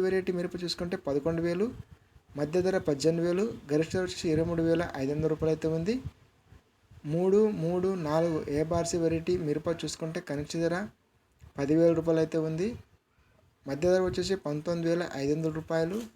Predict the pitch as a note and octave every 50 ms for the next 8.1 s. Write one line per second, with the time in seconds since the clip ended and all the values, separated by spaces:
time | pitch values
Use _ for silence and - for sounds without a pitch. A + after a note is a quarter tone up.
0 | _ _ _ _ _ _ _ _ _ _ _ _ _ - C3 D#3 D#3+ E3+ E3+ -
1 | G3 F#3+ G3 F#3+ F#3+ F#3+ - F#3 F3+ F3+ - F#3+ F#3+ G#3+ A3 A3 - D#3 D3 D3+
2 | D#3+ E3 E3 D#3 D#3+ D#3 D#3+ D#3 D#3 D3+ D3+ - D3+ D3 D3 C#3+ C3 B2 A#2+ B2+
3 | - _ _ _ _ _ _ - C#3+ - E3+ E3+ F3+ F3+ F3+ - F3+ D#3+ E3+ F3
4 | F#3+ F#3 E3 D#3 D#3+ E3 F3 F3+ F3 E3+ F3+ F#3 F3 E3 E3 E3+ F3 F3 E3 E3
5 | - D#3+ D#3 - - E3 E3 E3+ F3+ E3 C#3+ E3 - _ _ _ _ _ _ B2+
6 | C3 C#3 C#3 - - F3 E3+ E3+ E3+ E3+ E3 E3 - F3 - - C#3+ C#3+ D#3 E3
7 | E3 D#3+ D#3+ D#3 D3+ D#3 D#3 D3+ D#3 D#3 D#3+ D3+ D3+ D3+ D3+ - D3+ D3 D3+ D3+
8 | D#3 F#3